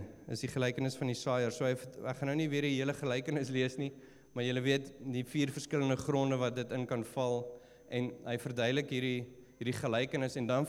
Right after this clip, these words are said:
vra die disippels vir hom, "Maar hoekom praat jy in gelykenisse?" Matteus dertien vers dertien sê, "This is why I speak to them in parables.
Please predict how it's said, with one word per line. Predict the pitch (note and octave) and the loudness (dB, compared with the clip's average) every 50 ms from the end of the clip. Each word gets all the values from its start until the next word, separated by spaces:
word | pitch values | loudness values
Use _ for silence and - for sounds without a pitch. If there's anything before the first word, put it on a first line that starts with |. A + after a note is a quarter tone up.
| - - | -2 -4
vra | - E3+ F3 F3 F#3 F#3+ F#3 F3 E3+ E3 D#3+ | 0 4 6 8 8 8 8 6 4 2 0
die | C#3 C#3+ C#3+ C#3 C3+ C3 C3+ - - - - - - - - - | 0 0 0 0 0 -2 -4 -8 -14 -20 -20 -20 -20 -18 -10 -6
disippels | C3+ C3 - D#3+ D3+ - D#3+ C#3+ - - | -6 -4 -2 -2 -2 0 0 0 0 0
vir | D#3 D3+ C#3+ | 0 2 2
hom, | C#3+ C#3 C3+ C3+ C3+ | 2 2 2 2 4
"Maar | C3+ C3 C3+ | 4 4 2
hoekom | D3+ D3+ - F#3+ F3+ F3 E3+ - | 2 2 2 2 2 2 0 -2
praat | - F3+ E3+ F3 E3+ F3 | 0 0 2 2 2 0
jy | F3 E3+ | 0 -2
in | D#3 | -2
gelykenisse?" | - - C#3+ C3+ D3 D3+ D3 E3+ C#3+ A#2+ - - D#2 - - - - - - - - - - _ _ _ _ - - _ _ _ _ _ _ _ - - _ _ _ - - - - _ - - - - - - | -2 0 0 0 0 0 0 0 0 0 -2 -4 -10 -10 -12 -20 -20 -20 -20 -20 -20 -20 -20 _ _ _ _ -20 -20 _ _ _ _ _ _ _ -20 -20 _ _ _ -20 -20 -20 -20 _ -20 -20 -20 -20 -10 -2
Matteus | - A#2+ B2 B2 C#3 C3+ B2 C3 - - | 0 2 2 4 4 2 2 0 -4 -4
dertien | C3+ A#2+ A#2+ C3 B2+ - C#3+ C3+ C3 | 0 2 2 2 2 0 0 -2 2
vers | - C3+ C3 A#2+ A#2 | 2 2 2 2 2
dertien | B2 A#2+ B2+ C3 B2 - C3+ C3 | 2 2 2 2 2 0 0 0
sê, | C3 - C3 A#2+ A#2+ | 0 0 0 0 2
"This | A#2 D3+ D#3 - G3+ | 0 0 0 0 -2
is | F3 - | -2 2
why | C#3+ D3 D3 D3 D3 C3+ | 4 4 6 6 4 2
I | C#3 D3 | 0 0
speak | C3+ - - - - E3 D#3+ E3 | -2 -4 -4 -2 -2 -2 -2 -2
to | - D3+ C#3 | -4 -4 0
them | A#2+ B2 A#2+ A#2 A#2 A2 A2+ A2+ | 0 0 0 2 0 -2 -2 -2
in | A#2+ B2+ A#2 A2+ | 0 0 0 0
parables. | A2+ - B2 A2+ A2 G#2+ G2 G2+ F#2+ F#2+ - - | 0 0 0 2 2 2 0 -2 -4 -6 -8 -12